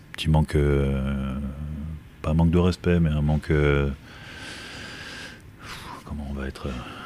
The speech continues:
pour rester, euh, rester sobre. Un petit manque de reconnaissance a fait que, euh, voilà, euh, Biarritz m'avait déjà contacté auparavant quand j'avais, quand j'avais quitté,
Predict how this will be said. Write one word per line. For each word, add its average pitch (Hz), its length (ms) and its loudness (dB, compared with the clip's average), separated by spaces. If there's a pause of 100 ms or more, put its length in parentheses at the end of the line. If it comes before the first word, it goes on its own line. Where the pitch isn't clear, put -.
(440)
pour 69 160 -6
rester, 69 320 -4
euh, 67 160 -2 (240)
rester - 280 -8
sobre. 67 440 -2 (1000)
Un 85 120 6
petit - 180 4
manque 104 140 10
de 95 80 8
reconnaissance 85 720 4 (1000)
a 76 120 4
fait - 200 4
que, - 160 0
euh, 73 440 6
voilà, 69 240 2 (340)
euh, 71 220 -2
Biarritz 76 560 4
m'avait 73 340 6
déjà 71 160 4
contacté - 400 0
auparavant 69 500 4
quand 76 160 -4
j'avais, 71 320 0 (200)
quand 73 100 0
j'avais 73 240 6
quitté, - 300 0